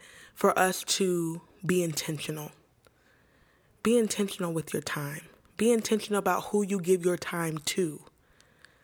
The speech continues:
That is so important, because for me,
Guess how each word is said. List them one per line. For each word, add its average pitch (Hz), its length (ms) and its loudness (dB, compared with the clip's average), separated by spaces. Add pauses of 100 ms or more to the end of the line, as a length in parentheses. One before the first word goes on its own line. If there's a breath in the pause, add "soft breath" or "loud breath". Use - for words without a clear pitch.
(400 soft breath)
That 220 160 6
is 202 120 4
so 196 280 0
important, 180 640 -4 (840 soft breath)
because 196 460 0
for 196 220 0
me, 220 380 0